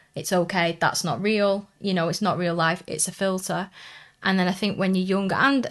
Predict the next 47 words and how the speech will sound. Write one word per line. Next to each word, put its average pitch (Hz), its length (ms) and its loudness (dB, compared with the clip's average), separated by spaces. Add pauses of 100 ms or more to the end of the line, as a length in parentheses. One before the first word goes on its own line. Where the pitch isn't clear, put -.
and, 233 200 4
you 196 60 4
know, 151 160 2
plenty 202 380 0
of 190 80 -4
people 190 320 -4
as 175 140 -2
well 170 240 2
in 185 200 -2
later 175 300 -2
life 160 220 -4
still 175 440 -2
think - 560 -2
that 165 300 0 (640)
that 156 160 4
filtered 190 500 0
version 180 680 0
that - 160 -8
you 180 60 -6
see 175 280 0
online 170 640 -2
is 196 140 -8
how 175 200 -2
it 165 80 -4
should 190 320 -4
be, 214 200 2
whether 190 260 4
that's 175 260 2
actually - 400 -2
physical 190 720 0 (340)
filters 175 800 -4 (320)
or 185 160 4
actually 180 380 0
people 185 340 -6
just 180 180 -6
showing, 170 220 -2
like, 160 140 -4
the 156 80 -10
best 165 300 -8
aspects - 500 -6
of, 180 160 -6
of 151 140 -8
their 175 120 -4
life 180 300 -4
on 196 80 -6
social 208 340 -8
media. 220 380 -4